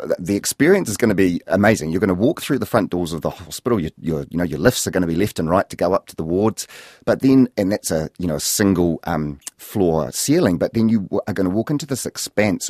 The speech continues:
of three stories high, so four hundred square metres, yes, but three stories high. And so, um, you know, the, the architects here have been amazing, and they've worked with the, uh, you know, specialist designers, so that, yep, at ground level, there's gonna be these five hundred plants, twenty different species.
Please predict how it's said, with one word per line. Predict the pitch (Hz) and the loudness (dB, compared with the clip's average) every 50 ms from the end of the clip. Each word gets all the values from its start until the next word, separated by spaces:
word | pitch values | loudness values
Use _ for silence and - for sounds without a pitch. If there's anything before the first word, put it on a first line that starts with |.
| - - | -6 -4
of | 87 87 80 - - _ - - - _ _ | -4 -4 -4 -6 -10 _ -20 -20 -20 _ _
three | _ - - - 127 127 131 127 | _ -18 -8 -2 2 2 4 4
stories | 123 - - 123 110 104 104 92 85 - | 2 0 -2 -2 0 0 0 0 -2 -4
high, | - - 120 123 120 92 71 | -4 0 2 2 4 2 2
so | - - 92 - | -2 -4 -6 -8
four | - - 147 156 | -4 -2 0 0
hundred | 143 123 98 85 - | 2 0 0 -2 -4
square | - - - - - 101 95 87 | -8 -10 -12 -8 -2 0 2 2
metres, | 87 85 98 123 - - 69 67 62 | 2 2 2 0 -2 -4 -6 -6 -4
yes, | 82 101 123 95 - - | -2 0 0 0 0 -4
but | - - - | -8 -10 -12
three | - - - - 139 135 | -12 -10 -8 -6 -4 -4
stories | 127 - - 107 101 90 78 - | -4 -6 -6 -6 -4 -4 -4 -4
high. | - 117 110 85 76 | -4 -2 -2 -2 -2
And | 82 90 - | -2 -4 -2
so, | - - 104 98 98 - - - - - - - - - | 0 2 2 2 2 0 -4 -14 -20 -20 -20 -20 -8 -2
um, | - 104 101 98 98 95 - - _ _ - | 0 2 2 2 2 0 -2 -6 _ _ 0
you | 127 107 | 2 2
know, | 104 | 2
the, | 104 95 - _ _ _ - | 2 -2 -4 _ _ _ -4
the | 104 92 - - | -2 -2 -2 -2
architects | 107 120 139 - 180 - 117 95 - - | -2 -2 0 -2 -2 -2 -2 -4 -4 -2
here | - 95 92 | 0 0 0
have | 85 - | 0 0
been | 90 85 82 | -2 -2 0
amazing, | 80 85 90 101 107 98 80 76 73 | 0 2 2 2 2 0 0 -4 -4
and | 76 78 | -4 -4
they've | 80 82 90 | -4 0 2
worked | 117 117 - - 87 | 2 2 2 0 -2
with | 90 82 - - - | -4 -4 -4 -4 -4
the, | 85 80 78 78 78 - - _ - 80 | -2 -2 -2 -2 -4 -8 -10 _ -8 -6
uh, | 78 73 71 73 - - | -4 -2 -2 -4 -6 -8
you | - 76 | -10 -12
know, | 64 | -10
specialist | 65 - - 123 117 - - 90 - - | -10 -4 0 0 0 0 -2 -4 -4 -4
designers, | 76 73 82 82 87 87 80 67 62 62 - - - - - - - - - - - | -6 -6 -4 -2 -2 -2 -2 -4 -6 -10 -10 -12 -12 -14 -18 -20 -20 -20 -20 -18 -12
so | - - 123 110 104 | -2 2 4 4 4
that, | 98 - - | 4 2 4
yep, | - 151 - _ - | 4 4 4 _ 0
at | 90 - - | -4 -4 -2
ground | - 110 117 127 131 123 131 131 | 0 2 4 4 4 4 4 4
level, | 135 131 147 139 | 2 2 0 0
there's | 110 92 - | -2 -2 -2
gonna | - 87 87 | -2 -2 -2
be | - 90 | 0 -2
these | 76 78 73 - | -2 -4 -4 -2
five | - 95 101 101 98 | 0 2 2 2 2
hundred | 98 98 95 - | -2 -4 -4 -4
plants, | - - 107 98 101 101 98 - - | -6 -4 -2 0 0 0 0 -2 -6
twenty | - - - 139 202 - | -6 -2 0 0 0 0
different | - 98 - - 101 - | -2 -4 -4 -4 -4 -4
species. | - - - - 101 101 92 - - 101 98 98 95 92 85 - | -6 -6 -4 -2 -2 -2 -2 -2 -2 0 0 0 0 -2 -6 -8